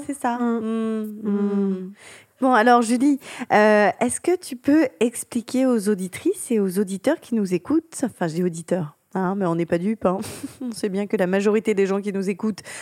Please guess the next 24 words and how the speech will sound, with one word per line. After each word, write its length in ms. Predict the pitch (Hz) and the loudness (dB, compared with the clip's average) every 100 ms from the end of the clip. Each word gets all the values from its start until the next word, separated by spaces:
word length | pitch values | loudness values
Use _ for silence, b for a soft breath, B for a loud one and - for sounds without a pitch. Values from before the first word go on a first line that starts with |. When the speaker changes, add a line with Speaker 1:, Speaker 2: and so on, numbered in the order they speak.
| B B - | B B -6
Speaker 1:
est 220 | 143 - | -4 -2
en 120 | 101 | -4
fait 180 | 147 - | -6 -6
constituée 480 | 143 - - 160 156 | -10 -12 -6 -4 -2
de 100 | 156 | -2
femmes, 340 | - 196 214 | 2 2 2
hein, 120 | 165 | 2
au 80 | 170 | 0
bout 160 | 151 160 | -2 -4
du 80 | 160 | -2
rouleau, 320 | 156 160 196 | 0 0 0
qui 160 | - | -2
tentent 160 | - 160 | -6 -2
de 80 | 170 | 0
naviguer 380 | 160 151 156 170 | 0 -2 -2 -2
sereinement 520 | - 180 165 175 196 | 0 0 0 0 0
entre 220 | 190 165 | -2 -6
travail, 460 | - 156 160 214 214 | -4 0 2 2 0
vie 180 | 170 | -6
de 60 | 160 | -2
famille, 340 | 160 151 190 | -2 0 -4
dans 160 | 214 165 | -2 -2
l'espoir 400 | 151 - 185 185 | -2 -2 -2 0
d'éviter 420 | 180 156 151 208 | -4 -4 -2 -2